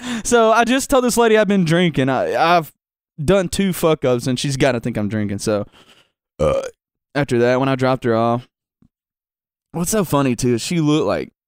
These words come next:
fuck it, she looked like, uh, you know, I'd say if I would've dropped her off at a cardboard box under some bridge, I would've been less surprised than where I dropped her off in Franklin. Multi-million dollar fucking mansion where she was going. I was like, "Oh,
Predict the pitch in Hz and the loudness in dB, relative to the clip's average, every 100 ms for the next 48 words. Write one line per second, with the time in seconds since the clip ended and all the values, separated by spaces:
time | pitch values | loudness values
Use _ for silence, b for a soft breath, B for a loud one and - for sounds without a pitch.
0 | _ _ - - - - - - - 196 | _ _ -16 -4 -2 -2 -6 -6 0 4
1 | 185 151 131 117 - 107 90 67 50 - | 4 4 2 2 0 0 0 -2 -6 -10
2 | - _ _ - 147 107 90 101 - 139 | -16 _ _ -10 -6 -4 -4 -6 -4 -4
3 | 139 127 123 113 101 95 117 160 135 135 | -2 0 2 2 0 0 0 2 2 0
4 | 127 131 123 - 107 139 135 139 123 123 | 0 0 -2 -2 -2 0 0 0 0 0
5 | 123 139 139 123 - 123 123 143 147 - | 0 0 -4 -4 -2 -2 2 2 2 -2
6 | b b b _ 151 151 139 139 127 127 | b b b _ 0 2 2 0 0 0
7 | 143 - - 131 120 107 101 98 - b | -2 -4 -2 0 2 0 -2 -6 -10 b
8 | b _ _ 120 127 120 117 123 117 113 | b _ _ -4 -2 0 2 2 2 0
9 | 110 113 107 107 - 110 104 98 98 143 | -2 -2 -4 -6 -6 -6 -4 -6 -4 0
10 | 175 202 214 196 180 180 170 175 170 156 | 2 2 2 0 0 2 4 4 4 2
11 | 151 143 143 139 135 127 139 131 123 117 | 0 2 2 4 2 2 0 0 0 -2
12 | 117 117 113 104 104 101 - 101 98 95 | -2 -2 -4 -4 -4 -4 -4 -4 -4 -4
13 | 95 90 71 95 - 82 92 82 | -4 -4 -6 -8 -6 -6 -4 -6